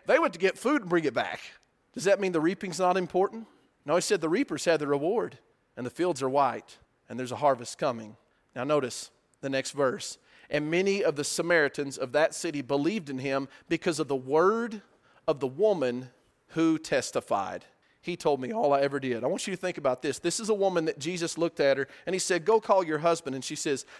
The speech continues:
"I have no husband." He says, "You have rightly said, 'I have no husband,' for you've had five husbands. The man you're with right now is not your husband."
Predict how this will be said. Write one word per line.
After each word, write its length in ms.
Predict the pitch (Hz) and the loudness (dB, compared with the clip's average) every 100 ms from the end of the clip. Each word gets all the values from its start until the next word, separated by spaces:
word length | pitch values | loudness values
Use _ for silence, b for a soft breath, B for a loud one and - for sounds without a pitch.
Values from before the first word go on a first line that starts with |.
| B | B
"I 140 | 156 | 0
have 180 | 165 175 | 2 2
no 120 | 151 | 2
husband." 320 | 135 147 135 147 | 0 0 -2 -8
He 60 | |
says, 320 | 151 147 135 b b b | -4 -2 -2 b b b
"You 140 | - 170 | -2 0
have 120 | 139 | 4
rightly 320 | 156 147 151 | 4 4 2
said, 220 | 139 185 | -2 2
'I 80 | 196 | 4
have 160 | 143 139 | 4 2
no 160 | 143 | 2
husband,' 340 | 139 143 143 127 | 2 0 -2 -10
for 100 | 151 | -10
you've 180 | 170 170 | -4 0
had 180 | 143 | 0
five 320 | 131 185 269 151 | 0 0 2 2
husbands. 420 | 135 - 131 127 | -2 -2 -8 -8
The 100 | 139 | -2
man 220 | 147 165 | 0 0
you're 100 | 151 | 0
with 200 | 156 147 | 0 0
right 180 | 151 143 | 0 2
now 180 | 202 175 | 2 2
is 120 | 135 | 0
not 360 | 139 160 - | -2 -2 -2
your 80 | 139 | -4
husband." 500 | 117 113 - 98 - | -2 -4 -6 -16 -18